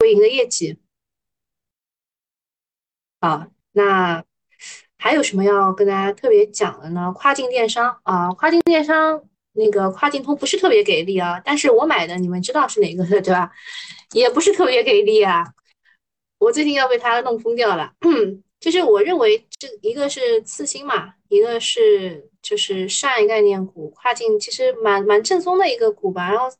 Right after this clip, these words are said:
财联社还推，狂推了一下它，应该能涨吧，但是它就是这么个不温不火的样子啊。<clears throat> 还有什么要讲？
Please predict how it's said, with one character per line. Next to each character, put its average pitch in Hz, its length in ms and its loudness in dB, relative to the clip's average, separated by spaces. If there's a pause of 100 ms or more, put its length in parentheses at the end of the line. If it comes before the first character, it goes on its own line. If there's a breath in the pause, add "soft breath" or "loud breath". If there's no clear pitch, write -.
(180)
财 - 180 -4
联 294 140 -2
社 302 160 0
还 214 260 2
推， 254 380 -4
狂 202 240 -2
推 262 220 -6
了 254 100 0
一 208 60 -4
下 185 160 -10
它， 175 240 -12 (720 soft breath)
应 349 180 0
该 403 220 2
能 220 180 2
涨 185 240 -10
吧， 170 280 -12
但 233 100 -4
是 254 80 -12
它 294 160 -6
就 294 160 -6
是 226 380 2
这 226 120 -12
么 220 140 0
个 190 220 -4
不 254 160 -8
温 247 160 0
不 277 100 -8
火 - 180 -6
的 151 120 -10
样 202 280 0
子 - 340 -16
啊。 180 220 -16 (140)
<clears throat> - 1700 -8
还 220 180 0
有 240 220 0
什 196 160 -18
么 196 140 -16
要 190 160 -12
讲？ 185 280 -20